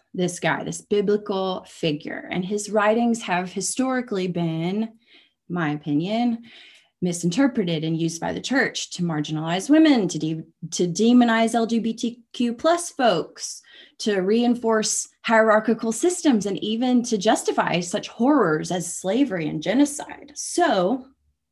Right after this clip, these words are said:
some of us, we're not unjustified if we say we can't stand the Apostle Paul.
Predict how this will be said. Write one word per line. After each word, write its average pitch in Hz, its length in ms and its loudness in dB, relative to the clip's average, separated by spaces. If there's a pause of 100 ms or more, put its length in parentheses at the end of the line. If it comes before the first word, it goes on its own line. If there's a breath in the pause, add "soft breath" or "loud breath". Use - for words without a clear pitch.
(440)
some 330 180 2
of 277 100 6
us, 196 340 -4 (680 loud breath)
we're 240 200 2
not 226 400 2 (220)
unjustified 160 1200 2
if 175 220 -2
we 190 80 -2
say 160 760 -4 (100)
we 175 180 -2
can't 160 540 -2
stand - 680 -12 (100)
the - 140 -10
Apostle - 320 -18
Paul. - 360 -8